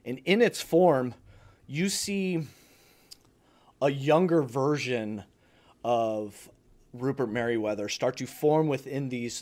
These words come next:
this shadows and smoke that is in the center of this pentagram. And you see him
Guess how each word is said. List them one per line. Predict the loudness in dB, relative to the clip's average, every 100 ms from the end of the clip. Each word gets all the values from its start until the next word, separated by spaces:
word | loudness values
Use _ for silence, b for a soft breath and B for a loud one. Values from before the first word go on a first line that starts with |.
| -6
this | -6 -4
shadows | -4 -2 0 2 -2 -6
and | -10
smoke | -10 -2 0 0
that | -2 -6
is | -6
in | -8
the | -8
center | -8 -6 -6
of |
this | -8 -10
pentagram. | -12 -12 -10 -10 -10 -12 -16 B B B B B B -8
And | -4 -4 -4
you | -6
see | -4 -2 -2
him | 2 2 2 0